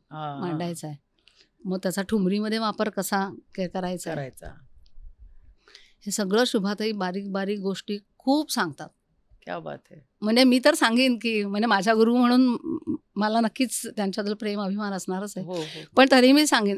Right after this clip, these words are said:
Speaker 2: आत्ता तरी कोणीही ठुमरी दादरा शिकवणारं असं कोणी नसेल.
Speaker 1: क्या बात है. आणि ना त्यांचा आवाजाची दातकुळी पण
Speaker 2: अगदी, अगदी.
Speaker 1: खूप सारखी आहे तशीच.
Speaker 2: <clears throat> अगदी.
Speaker 1: आणि मी आता ऐकताना बघितलं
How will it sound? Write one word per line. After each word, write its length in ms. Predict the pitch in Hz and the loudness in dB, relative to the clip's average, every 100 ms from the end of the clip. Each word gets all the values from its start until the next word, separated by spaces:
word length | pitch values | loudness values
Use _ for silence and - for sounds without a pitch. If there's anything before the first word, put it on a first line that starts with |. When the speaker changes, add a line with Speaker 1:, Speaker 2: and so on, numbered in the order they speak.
| - | -2
Speaker 2:
आत्ता 360 | 190 _ - 247 | -6 _ 4 6
तरी 220 | 262 277 | 6 2
कोणीही 480 | 277 - 240 240 277 | 0 2 4 6 4
ठुमरी 440 | 247 233 208 240 254 - 226 | 4 2 2 2 0 -4 -4
दादरा 360 | 208 190 214 | -2 0 -2
शिकवणारं 460 | 233 214 214 208 214 | -2 -4 -2 0 0
असं 200 | 190 214 | 0 -2
कोणी 180 | 190 202 | -4 -2
नसेल. 380 | 180 - 156 180 _ _ | -4 -6 -10 -14 _ _
Speaker 1:
क्या 180 | - 165 | -12 -12
बात 180 | 143 131 143 | -12 -16 -16
है. 360 | - - - - - _ - - - - - - - - _ - - - - - - _ - - | -12 -10 -10 -12 -16 _ -18 -18 -18 -18 -10 -10 -10 -14 _ -14 -14 -12 -12 -12 -12 _ -14 -4
आणि 160 | 226 | -2
ना 100 | 302 | -2
त्यांचा 380 | 359 247 202 262 | -4 -6 -4 -4
आवाजाची 540 | 269 202 220 247 247 269 | -2 0 0 -2 -6 -4
दातकुळी 420 | 233 - 247 262 | -4 -4 -6 -4
पण 280 | 294 294 269 | -4 -6 -4
Speaker 2:
अगदी, 260 | 262 233 | 0 6
अगदी. 360 | 262 214 214 165 147 _ _ _ _ _ _ _ | 6 6 0 -2 -8 _ _ _ _ _ _ _
Speaker 1:
खूप 260 | - 277 - | -10 -10 -6
सारखी 420 | 226 240 - 180 | -8 -8 -10 -10
आहे 160 | 151 | -10
तशीच. 440 | 170 156 156 147 - | -14 -16 -18 -8 0
Speaker 2:
<clears throat> 400 | 262 240 196 143 _ _ _ _ _ _ _ - - | 6 6 6 0 _ _ _ _ _ _ _ -20 -10
अगदी. 400 | 180 180 160 143 _ _ _ _ _ _ _ _ _ - | -8 -8 -12 -12 _ _ _ _ _ _ _ _ _ -4
Speaker 1:
आणि 140 | 233 | -2
मी 100 | 285 | 0
आता 240 | 262 - | -2 2
ऐकताना 380 | 262 196 247 262 | 2 2 -2 -2
बघितलं 380 | 254 214 240 | -2 -4 -4